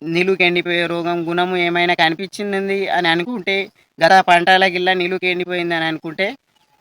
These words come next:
మనం ఈ మొదటి దశల విల్ట్ రాకుండా టిల్ట్ అనే మందు అంటే proficonazole అనే మందు దొరుకుతది. అట్లనే అమిస్టాటాప్ కూడా దొరుకుతది.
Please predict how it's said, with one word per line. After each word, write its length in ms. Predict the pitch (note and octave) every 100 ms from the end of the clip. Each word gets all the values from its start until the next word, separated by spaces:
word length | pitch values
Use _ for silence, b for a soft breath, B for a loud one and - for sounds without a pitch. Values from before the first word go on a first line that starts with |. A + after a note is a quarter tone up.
| -
మనం 260 | E3+ F3
ఈ 100 | F#3+
మొదటి 380 | F#3+ F3 F#3 G#3 G3
దశల 460 | F#3+ F3+ F3 G#3 - _ _ _ _ _ _ _ _ _ _ _ _ _ _ _ _ _ _ _ _ _ _ D3+
విల్ట్ 360 | D#3 G3+ G#3 -
రాకుండా 600 | F#3 E3 F#3 G3 F3+ F#3+ A3 -
టిల్ట్ 300 | F#3 G#3+ A3
అనే 180 | G#3 G3
మందు 300 | F#3 F3 E3+
అంటే 240 | F3 G#3
proficonazole 880 | A#3 G3+ G3+ A#3+ G#3+ G#3 G#3 G3+ F#3 -
అనే 100 | E3
మందు 280 | D#3 E3
దొరుకుతది. 640 | E3+ D#3+ F#3+ F3+ E3+ F#3+ A3 _ _
అట్లనే 520 | D#3 D#3 F3+ F3+ G#3+ A#3 _ _ _ _ -
అమిస్టాటాప్ 640 | E3 G3 - A3+ G3 F#3+
కూడా 180 | E3+ F3
దొరుకుతది. 640 | E3 D#3 D3+ E3+ D#3+ F#3